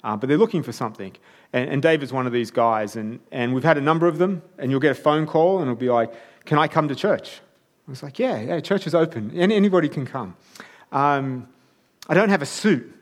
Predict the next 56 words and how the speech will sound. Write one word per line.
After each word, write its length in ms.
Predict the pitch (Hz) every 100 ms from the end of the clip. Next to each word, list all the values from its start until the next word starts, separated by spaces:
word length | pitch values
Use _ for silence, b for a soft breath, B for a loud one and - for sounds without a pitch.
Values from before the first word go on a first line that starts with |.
| _ -
Do 120 | 143
I 100 | 139
need 160 | 160 160
to 80 |
wear 120 | 156 135
a 40 |
suit?" 360 | - 165 220 -
I 20 |
said, 180 | 120 135
"Well, 140 | 131
I 80 | 170
dressed 300 | 123 135 -
up 120 | 139
today, 400 | - 127 131 113
and 120 | 110 107
so 260 | 120 120 120 B B B
if 120 | 131
you 80 | 165
can 160 | 160 139
match 280 | 139 135
this, 400 | 139 190 - - -
you're 160 | 147 120
well 240 | 135 147
dressed. 500 | 135 202 208 - -
If 100 | 131
you 80 | 131
can 140 | 135
wear 120 | 143
shorts, 520 | 139 - 143 147 - -
thongs, 560 | _ 139 139 151 139
t-shirt, 420 | - 139 131 170
you, 180 | 139 117 131
you'll 100 | 117
fit 220 | - 127
in." 240 | 147 190 B B B B -
Um, 420 | 131 135 131 110 B B B B -
and 100 | 156
he 0 |
says, 140 | 190
"I 60 | 190
can't 220 | 208 233
read 180 | 175 175
and 120 | 147
write. 240 | 139 107 120
Is 80 |
that 140 | 160 156
still 220 | - 151
okay 260 | 127 131 123
if 100 | 117
I 60 |
come 200 | 110 107
to 60 | 101
church?" 400 | - 95 - - _
It's 100 | _
like, 160 | 147 135
"Yeah, 200 | 165